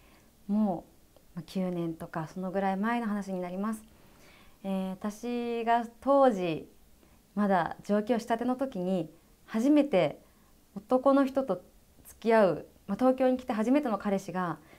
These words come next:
芸人さんだったんですけれども、で、その芸人さんと過ごしている間に起こったことがありました。えー、当時、えー、彼の家で彼の帰りを待っている時に、いつもは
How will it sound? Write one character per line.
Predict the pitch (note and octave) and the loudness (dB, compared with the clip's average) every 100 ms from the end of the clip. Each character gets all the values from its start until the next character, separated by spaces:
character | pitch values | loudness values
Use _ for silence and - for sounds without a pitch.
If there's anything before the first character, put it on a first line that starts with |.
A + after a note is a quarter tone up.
| _ | _
芸 | - B3 | 0 2
人 | C4+ C#4 | 4 2
さ | C4+ C4 | 0 -2
ん | B3 | -2
だ | B3 | -4
っ | A#3+ | -6
た | E3 | -10
ん | D#3 | -10
で | |
す | D3+ | -12
け | - | -14
れ | D3+ | -10
ど | D3 | -8
も、 | F3 E3+ - _ _ _ _ _ _ - | -6 -6 -8 _ _ _ _ _ _ -8
で、 | A3 - - - _ | -8 -8 -20 -20 _
そ | - | 2
の | B3+ C4+ C4 - - - | 6 6 4 -2 -14 -2
芸 | B3 B3+ | 2 6
人 | C4+ C4+ | 4 2
さ | C4 B3+ | 0 0
ん | B3+ A#3+ - _ _ - | 0 -4 -18 _ _ 2
と | F4 C4 | 4 4
過 | - A3+ | 0 0
ご | A#3 | 0
し | G#3+ | -2
て | - F#3+ | -2 0
い | |
る | F3+ | 0
間 | F3+ G3+ A#3+ | -2 0 4
に | D#4 G#3+ - - | 4 2 -2 -12
起 | - | -12
こ | - | -8
っ | F3+ | -10
た | - D#3+ | -10 -12
こ | E3+ | -12
と | E3+ | -12
が | E3 | -8
あ | D#3+ | -6
り | E3 | -6
ま | E3+ F3 | -8 -10
し | |
た。 | - D3+ - - - - - _ | -12 -16 -18 -20 -20 -20 -20 _
え | G3+ | -12
ー、 | F#3+ | -2
当 | C4+ C4+ | 2 2
時、 | G3+ G3+ F3 - - _ - | 2 -2 -4 -10 -20 _ -12
え | |
ー、 | F#3 | -6
彼 | C4+ D4+ | -2 0
の | A#3 F3+ | 2 0
家 | F#3+ F#3+ | -2 -2
で | E3+ E3+ D#3 - _ - | 0 -2 -4 -12 _ -10
彼 | C4+ B3 | -4 -2
の | F3 | -2
帰 | - A3+ B3 | -4 -2 0
り | A3+ | 0
を | |
待 | F#3+ G#3+ | -2 -4
っ | |
て | G#3+ F3 | -6 -8
い | |
る | E3+ | -8
時 | F3+ D#3+ | -10 -8
に、 | D#3+ F#3 D#3+ - _ _ - | -6 -4 -6 -10 _ _ -8
い | D4 | -6
つ | - | 0
も | C4 | 2
は | F3 D#3+ | 2 -2